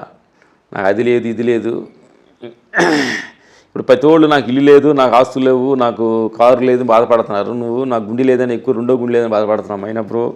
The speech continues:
ఇది వెరీ రాంగ్, రాంగ్ క్వశ్చన్ అనమాట. ఏది ఉందో ఉండాదా అని ఆనందంగా జీవించుకుంటూ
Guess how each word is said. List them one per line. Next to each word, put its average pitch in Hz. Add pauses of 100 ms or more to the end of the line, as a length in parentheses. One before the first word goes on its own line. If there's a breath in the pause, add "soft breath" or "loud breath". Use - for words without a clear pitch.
(100)
ఇది 120
వెరీ 110
రాంగ్, 117 (960 loud breath)
రాంగ్ 113
క్వశ్చన్ 117
అనమాట. 92 (1500 soft breath)
ఏది 151
ఉందో 160 (760)
ఉండాదా 131
అని 127
ఆనందంగా 123
జీవించుకుంటూ 117